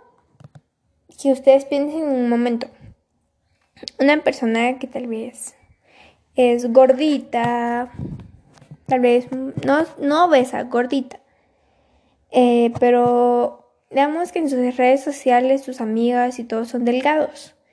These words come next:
Y ella quiere encajar como sea. Entonces ella trata en las selfies de, no sé, tomarse f-, selfies donde salga bonita o usar Photoshop para que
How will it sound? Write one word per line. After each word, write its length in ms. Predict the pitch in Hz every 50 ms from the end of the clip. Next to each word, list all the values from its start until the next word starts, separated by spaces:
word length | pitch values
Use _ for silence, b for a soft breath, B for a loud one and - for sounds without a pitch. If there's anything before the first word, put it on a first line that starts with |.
| _ _ _ _ _ _ _
Y 200 | - 285 269 269
ella 180 | 277 302 285 285
quiere 220 | - 294 269 269
encajar 760 | 269 285 277 285 254 240 233 - - 247 247 269 285 285 285 -
como 260 | 311 294 277 247 240
sea. 540 | 233 - - 247 240 247 254 254 - _ _ _ _ _ b b b b b
Entonces 260 | b - 262 262 262
ella 260 | 277 277 285 277 277 -
trata 800 | 269 254 233 233 233 - - - - - - _ _ _ _ _ _ _ _ _ _ _ _ _ _ _ _ _ _ _ _ -
en 160 | 269 247 240
las 200 | 240 254 277 -
selfies 600 | - 330 294 277 277 - - 339 381 - - - _ _ _
de, 720 | - 247 254 247 240 240 240 240 240 240 233 233 233 233 240 247
no 200 | 247 240 247 254
sé, 140 | 254 262
tomarse 340 | 262 262 262 254 254 254 269
f-, 280 | 254 254 - - - -
selfies 420 | - 240 233 233 - 269 254 254
donde 220 | 233 254 240 240 233
salga 260 | 240 233 240 254 254
bonita 600 | 247 240 233 233 254 247 - 311 311 311 294 269
o 20 |
usar 260 | 247 226 233 - -
Photoshop 760 | - - - - 285 285 294 277 277 - 294 285 294 294 - b b b b b b b b b _ _ _
para 340 | - 277 254 254 240 240 247
que 420 | - 240 233 226 226 226 226